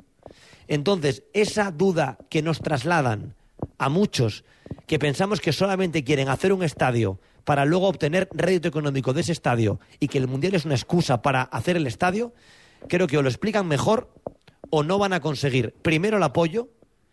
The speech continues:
segundo, la financiación y tercero, la sede. Porque termino con la pregunta que me hacías, Gijón sigue siendo la última.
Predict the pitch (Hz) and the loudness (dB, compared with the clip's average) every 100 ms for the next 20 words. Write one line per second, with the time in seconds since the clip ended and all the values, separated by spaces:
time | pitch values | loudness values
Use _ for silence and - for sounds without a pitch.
0 | _ _ - 143 220 202 170 147 135 127 | _ _ -2 0 2 2 0 0 -2 -2
1 | 131 139 202 240 _ _ _ - 156 151 | -2 0 -2 -4 _ _ _ -6 -4 0
2 | 147 190 196 131 - 120 92 - _ - | 0 2 2 2 0 -2 -4 -12 _ -4
3 | 135 131 127 131 180 151 131 117 131 147 | -2 0 -2 0 0 0 0 0 0 -2
4 | 156 151 185 208 202 - - 151 180 185 | 0 0 2 0 -2 -8 -4 0 0 0
5 | 180 156 214 220 - 139 143 117 98 - | 0 2 0 0 0 2 2 0 -6 -14